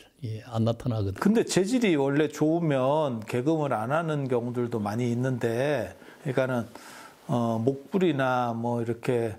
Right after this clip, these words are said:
Speaker 2: 에, 철불은 뭐 더 심하게 해야 되는 거고, 이게 피부 톤이 안 좋으니까, 쉽게 말해 철은 이렇게 매끈하게 안 나오잖아요. 근데 옥으로 불상을 조성하면 개금을 안 하는 경우도 많은데 왜 하셨을까요?
Speaker 1: 글쎄, 오랫동안 이제 그 조성을 해놓고 있다가,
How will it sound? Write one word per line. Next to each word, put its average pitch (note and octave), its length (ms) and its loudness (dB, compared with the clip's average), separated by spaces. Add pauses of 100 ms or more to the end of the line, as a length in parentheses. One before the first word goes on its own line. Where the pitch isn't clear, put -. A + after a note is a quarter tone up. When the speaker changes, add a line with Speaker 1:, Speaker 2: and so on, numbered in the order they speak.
(400)
Speaker 2:
에, A2 180 -2
철불은 A#3 640 0
뭐 A2 180 -2
더 B2 180 2
심하게 D3+ 420 0
해야 C3 120 2
되는 A#2+ 200 0
거고, A2+ 340 0
이게 A2+ 160 -2
피부 G3+ 240 -2
톤이 F#3+ 260 0
안 A2+ 180 0
좋으니까, B2+ 420 0
쉽게 - 200 -6
말해 C3 120 2
철은 F3+ 380 0
이렇게 A2 200 -4 (220)
매끈하게 C#3 440 2
안 G#2+ 160 0
나오잖아요. A#2+ 800 0 (340)
근데 F3 240 2 (240)
옥으로 G#3+ 540 4
불상을 D3+ 520 0
조성하면 C3+ 880 -2
개금을 G3 480 0
안 A#2+ 160 0
하는 A#3+ 220 -2
경우도 D3+ 340 0
많은데 B2+ 460 -2
왜 B2 140 -2
하셨을까요? C#3 800 -6 (1000)
Speaker 1:
글쎄, G3+ 280 6
오랫동안 E3+ 580 10
이제 D3 540 10
그 D#3+ 140 2
조성을 C#3+ 420 8
해놓고 D3 440 6
있다가, B2+ 1080 6